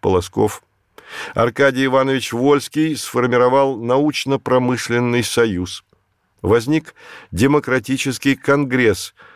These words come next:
объединивший несколько партий с близкой друг к другу политической ориентацией.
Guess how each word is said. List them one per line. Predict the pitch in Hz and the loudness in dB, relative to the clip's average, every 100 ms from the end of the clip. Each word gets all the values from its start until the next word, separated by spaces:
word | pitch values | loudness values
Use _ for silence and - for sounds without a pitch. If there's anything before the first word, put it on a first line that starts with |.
| _ _ | _ _
объединивший | - 113 110 107 113 113 104 113 110 | 0 0 0 0 0 0 0 0 2
несколько | 110 110 - 104 95 101 | 2 2 0 -4 -2 -4
партий | - 131 120 113 110 95 - - | 0 0 0 -2 -4 -4 -8 -12
с | 85 | -8
близкой | 90 110 123 - 117 104 | -2 0 0 0 0 0
друг | 92 107 85 | 0 -2 0
к | |
другу | 101 110 107 | 0 2 0
политической | 98 107 98 92 104 95 98 - 101 101 | 0 0 0 0 -4 -4 -4 -2 0 0
ориентацией. | - 101 104 98 98 85 - - - - | 0 2 2 0 -2 -4 -4 -10 -12 -14